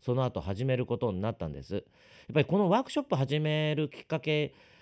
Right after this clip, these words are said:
松本さんからその仏像を作るっていう話をですね、聞かなかったら多分できなかったと思うんですね。あの、今まで私たちっていうか、私はですね、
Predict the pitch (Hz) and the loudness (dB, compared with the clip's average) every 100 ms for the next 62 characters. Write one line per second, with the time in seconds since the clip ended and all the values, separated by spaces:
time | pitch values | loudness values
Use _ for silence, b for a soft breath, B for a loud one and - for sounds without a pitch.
0 | b b b b 110 127 135 208 214 220 | b b b b 0 0 2 0 0 0
1 | 202 220 214 214 208 190 180 147 135 135 | 0 0 0 2 2 4 2 2 0 0
2 | 190 175 196 196 - - 208 190 - - | -2 0 0 0 -4 -2 0 2 0 0
3 | 117 113 107 98 110 127 - 135 87 80 | 0 4 2 2 -2 -2 -2 -2 -2 -6
4 | 85 87 76 _ _ _ _ - - 160 | -4 -4 -4 _ _ _ _ -16 -8 -4
5 | 170 175 175 113 - 85 104 92 87 - | -2 -2 -2 -4 -4 -8 -6 -4 -6 -8
6 | b b b b b 110 113 107 214 277 | b b b b b 0 2 2 -2 -2
7 | 143 107 - 90 90 95 78 71 151 175 | -2 -4 -4 -4 -2 -2 -4 -4 -2 -2
8 | 180 _ b - 95 98 101 190 269 247 | -4 _ b -6 -4 -2 0 2 2 4
9 | 147 131 165 165 - 160 160 - 127 117 | 4 4 2 0 -2 -4 -4 0 0 0
10 | - 90 - 95 98 107 165 170 165 98 | -6 -14 -8 -2 0 0 -2 0 0 0
11 | 90 90 85 | -4 -6 -6